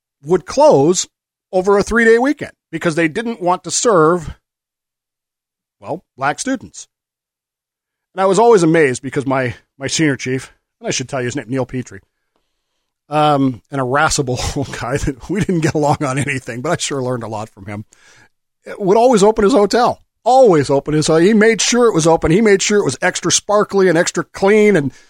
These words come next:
every room was open. If, if, you know, if a room had been,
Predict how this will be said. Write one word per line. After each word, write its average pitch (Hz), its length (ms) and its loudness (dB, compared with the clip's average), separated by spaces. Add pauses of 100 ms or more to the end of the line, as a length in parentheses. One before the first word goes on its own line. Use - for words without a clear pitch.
(320)
every 214 340 2
room 202 260 4
was 170 160 2
open. 196 320 2
If, 147 160 0
if, 131 220 -6
you 127 80 -8
know, 135 120 -2
if 110 100 -8
a 110 60 -12
room 175 220 0
had 147 140 0
been, 143 240 0